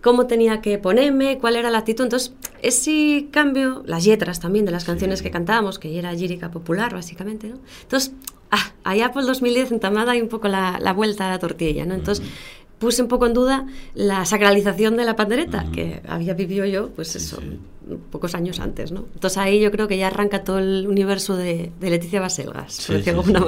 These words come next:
Speaker 1: manera.
Speaker 2: Y que podemos falar aí de casi de deconstrucción de, de si, de esos roles, de esa tradición y tal, en el tu caso.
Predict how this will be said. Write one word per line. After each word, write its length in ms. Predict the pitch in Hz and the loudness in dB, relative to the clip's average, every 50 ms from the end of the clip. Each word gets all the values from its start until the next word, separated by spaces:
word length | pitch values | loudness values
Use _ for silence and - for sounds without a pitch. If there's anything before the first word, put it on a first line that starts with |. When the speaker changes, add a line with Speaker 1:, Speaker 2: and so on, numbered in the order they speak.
| 170 165 | 2 0
Speaker 1:
manera. 240 | 151 151 - - - - - - - - - - - - | -2 -4 -6 -10 -12 -14 -20 -20 -20 -20 -20 -20 -10 -4
Speaker 2:
Y 180 | 82 80 78 76 | -2 -2 -2 -2
que 200 | - 82 82 78 | -2 -4 -4 -4
podemos 400 | 73 82 82 82 87 98 107 104 | 0 0 0 2 2 0 -2 -2
falar 400 | - - 127 120 117 113 107 104 | 0 2 2 4 4 4 6 6
aí 220 | 98 95 92 90 | 6 6 4 4
de 180 | 90 90 87 85 | 2 2 0 0
casi 320 | - 92 85 82 - 95 | -2 -4 -4 -4 -2 -2
de 180 | 90 87 82 82 | 0 2 2 2
deconstrucción 1080 | 80 80 78 80 87 80 80 - - - 82 76 - - - 98 98 101 98 92 85 | 2 0 0 0 -2 -2 -4 -4 -8 -8 -8 -8 -6 0 2 4 4 4 4 2 2
de, 300 | 82 82 82 82 78 - - - - - - | 2 2 2 2 0 -2 -6 -12 -12 -10 -6
de 240 | - 85 95 98 80 | -2 2 2 2 2
si, 240 | 78 - - 90 87 | 0 0 0 0 0
de 340 | 82 85 87 85 82 85 90 | 0 -2 -4 -4 -2 0 0
esos 320 | 87 - 95 85 80 76 | 0 0 0 -2 0 0
roles, 460 | 82 95 101 104 104 95 92 87 80 | 2 4 6 6 6 4 2 0 0
de 80 | 85 87 | -2 -4
esa 180 | 80 90 92 82 | -4 -4 -6 -4
tradición 640 | - 87 87 87 85 82 82 85 98 92 90 87 | -2 -2 0 0 0 -2 -4 -4 -2 -2 -2 -2
y 60 | 85 80 | -4 -4
tal, 260 | - 101 104 104 90 - - - - - - - | -2 -2 -2 -2 -2 -6 -12 -20 -20 -16 -10 -6
en 80 | 82 | -4
el 140 | 87 85 80 | -4 -4 -4
tu 140 | - 95 80 | -4 -6 -2
caso. 420 | - 107 110 107 - 95 87 78 | -2 -2 -4 -4 -4 -6 -6 -8